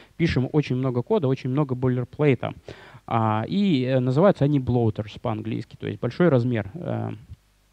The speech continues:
следующий тип э, запашка — это абузера, да.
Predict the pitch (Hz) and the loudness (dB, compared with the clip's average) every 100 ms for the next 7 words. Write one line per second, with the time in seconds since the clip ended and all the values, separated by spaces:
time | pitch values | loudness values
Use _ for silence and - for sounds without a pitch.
0 | - _ - - 175 170 139 131 - 135 | -20 _ -20 4 6 6 4 2 0 -2
1 | - - - - 117 110 107 107 113 139 | -2 -18 -8 0 2 2 2 -2 -4 -4
2 | - 233 - 156 - - 135 131 143 117 | 2 2 2 -2 -2 -4 -4 4 4 4
3 | 107 98 117 - 113 196 | 0 -2 -6 -6 0 2